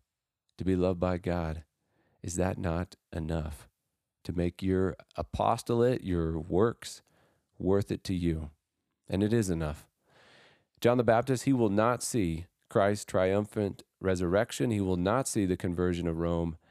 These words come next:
He will not see the two thousand year old church. His voice crying out in the wilderness will end in his imprisonment and his death, but it will not go in vain,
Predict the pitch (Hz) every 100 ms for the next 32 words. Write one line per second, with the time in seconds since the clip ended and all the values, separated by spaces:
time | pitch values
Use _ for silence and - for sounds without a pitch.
0 | _ _ 104 92 87 87 95 101 - 95
1 | 87 87 - 95 85 82 85 82 82 82
2 | 82 80 80 - - 90 85 - - _
3 | - - _ _ 95 87 90 92 92 92
4 | - 101 92 90 90 82 87 85 92 92
5 | 90 87 - 87 85 - 101 104 101 104
6 | - - 92 87 101 95 90 82 - 107
7 | 110 107 110 107 - - 80 85 80 -
8 | 92 98 101 - _ - - _ - 107
9 | 117 92 85 95 90 90 85 85 82 82
10 | 78 76